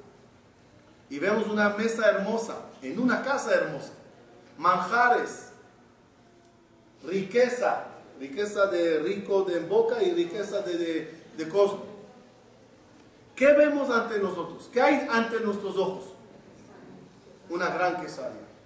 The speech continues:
Es una gran quesaria, ¿verdad? Al final, cuando decimos la bendición de Birkat Hamazon,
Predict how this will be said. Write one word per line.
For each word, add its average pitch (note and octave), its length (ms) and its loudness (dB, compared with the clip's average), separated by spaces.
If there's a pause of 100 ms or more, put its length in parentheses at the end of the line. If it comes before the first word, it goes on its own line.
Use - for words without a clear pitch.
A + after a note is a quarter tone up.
(540)
Es F3+ 280 4
una F3+ 120 -4
gran F3+ 280 -4
quesaria, G#3 640 -2
¿verdad? - 500 2 (840)
Al F3 140 2 (100)
final, C4+ 280 4
cuando A3+ 260 4
decimos B3 460 0
la G3 80 4
bendición F#3 600 0
de D3 600 2
Birkat F#3+ 320 -4
Hamazon, G3 600 0